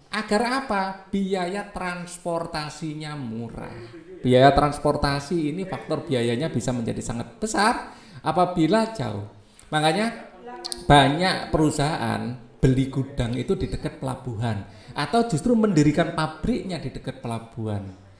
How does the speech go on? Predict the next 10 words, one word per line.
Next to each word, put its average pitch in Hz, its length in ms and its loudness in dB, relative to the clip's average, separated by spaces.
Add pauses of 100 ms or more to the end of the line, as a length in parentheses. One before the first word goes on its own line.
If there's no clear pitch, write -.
(220)
Memang 190 400 4
bahan 135 240 8
bakunya 131 480 0
agak - 240 -6
jauh 123 560 2 (160)
ya, 143 240 2
tetapi 143 560 2 (1160)
distribusinya 147 840 2
lebih 139 400 0
dekat. - 400 -8